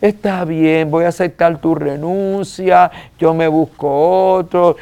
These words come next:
fírmame aquí la renuncia, busco otro profeta, porque tú estás sufriendo demasiado, tú estás, no, no, no, tú estás muy agobiado".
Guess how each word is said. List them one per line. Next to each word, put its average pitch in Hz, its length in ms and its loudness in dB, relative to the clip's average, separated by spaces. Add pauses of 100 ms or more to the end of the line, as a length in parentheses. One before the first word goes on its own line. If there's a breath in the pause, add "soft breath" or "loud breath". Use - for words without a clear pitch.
(140 loud breath)
fírmame 170 540 -2
aquí 147 260 -2
la 160 160 0
renuncia, 156 640 -6
busco 151 340 -4
otro 151 240 -6
profeta, 185 840 -4
porque 147 220 -6
tú 156 100 -6
estás 165 240 -6
sufriendo 160 480 -8
demasiado, 175 1160 -2 (240 loud breath)
tú 165 120 -2
estás, 165 500 0
no, 165 140 -4
no, 139 120 -6
no, 123 160 -6
tú 156 100 -10
estás 175 220 0
muy 165 220 -4
agobiado". 139 640 -2